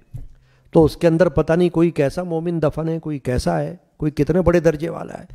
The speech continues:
कोई कितना मुत्तकी है, कोई कितना नेक है, कोई कैसा परहेजगार है।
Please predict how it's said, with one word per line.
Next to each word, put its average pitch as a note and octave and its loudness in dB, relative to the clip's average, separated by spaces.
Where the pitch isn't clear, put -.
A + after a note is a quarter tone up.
कोई D#3 4
कितना D#3+ 4
मुत्तकी F3 2
है, E3+ 0
कोई E3+ -2
कितना E3 2
नेक F3 2
है, D#3+ -6
कोई D3+ -8
कैसा C3+ -2
परहेजगार E3 -6
है। E3+ -16